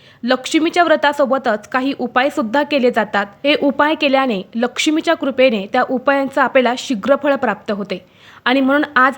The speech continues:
आपल्याला मार्गशीर्ष महिन्यातील तिसऱ्या गुरुवारी संध्याकाळी एका ठिकाणी एक दिवा लावायचा आहे. हा दिवा लावल्याने सात पिढ्यांचे दारिद्र्य नष्ट होऊन लक्ष्मीच्या कृपेने वर्षभर आर्थिक भरभराट होईल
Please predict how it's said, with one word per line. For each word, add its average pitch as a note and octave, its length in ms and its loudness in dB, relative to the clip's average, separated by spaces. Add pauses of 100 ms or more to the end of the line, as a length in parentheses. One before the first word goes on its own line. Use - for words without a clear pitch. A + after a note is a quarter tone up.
आपल्याला B3+ 400 0 (100)
मार्गशीर्ष C4 580 -2
महिन्यातील C#4+ 500 -2 (120)
तिसऱ्या C#4 300 2
गुरुवारी B3+ 460 0
संध्याकाळी A#3+ 680 -2 (360)
एका - 240 2
ठिकाणी C#4 480 -2 (100)
एक C4+ 220 -2
दिवा A#3+ 300 0
लावायचा G#3+ 400 -2
आहे. G#3 200 -6 (460)
हा C#4+ 100 2
दिवा C#4+ 320 2
लावल्याने C4 600 0 (220)
सात C4+ 220 -2
पिढ्यांचे C4+ 440 -4
दारिद्र्य A3+ 500 0 (120)
नष्ट A#3+ 360 -2
होऊन A3+ 280 0 (400)
लक्ष्मीच्या C#4 580 0
कृपेने B3+ 460 0
वर्षभर A#3+ 600 0 (100)
आर्थिक A3+ 380 -4
भरभराट A3 460 0
होईल F#3+ 180 -6